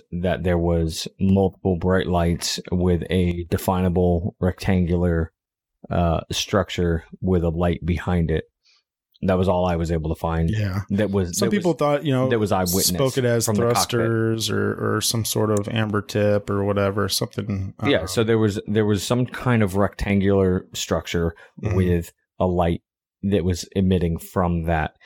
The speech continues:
Speaker 1: Um, and otherwise, there was just a very bright light. So whether,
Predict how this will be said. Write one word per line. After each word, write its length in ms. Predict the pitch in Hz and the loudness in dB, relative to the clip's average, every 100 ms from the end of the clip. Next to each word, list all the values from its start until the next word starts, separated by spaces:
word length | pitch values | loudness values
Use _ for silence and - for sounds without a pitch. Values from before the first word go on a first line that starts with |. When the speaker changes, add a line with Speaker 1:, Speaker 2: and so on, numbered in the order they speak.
| - - _ _ _ | -20 -20 _ _ _
Speaker 1:
Um, 540 | 92 90 87 82 85 - _ _ _ _ _ _ _ _ _ _ _ _ _ _ - - _ - - | 0 2 2 0 -2 -6 _ _ _ _ _ _ _ _ _ _ _ _ _ _ -20 -20 _ -10 0
and 260 | 110 101 101 | 2 2 2
otherwise, 580 | 104 101 92 92 92 85 | 2 4 4 4 2 2
there 120 | 98 | 0
was 160 | 90 85 | 0 -2
just 200 | 85 90 | -4 0
a 80 | 90 | 0
very 400 | 85 87 85 85 | 0 0 0 -2
bright 480 | - 82 85 82 - | -4 -2 -2 -2 -2
light. 320 | 87 82 - | -2 -2 -4
So 220 | - 95 | -2 0
whether, 580 | 87 95 92 92 87 85 | 2 0 0 0 0 -2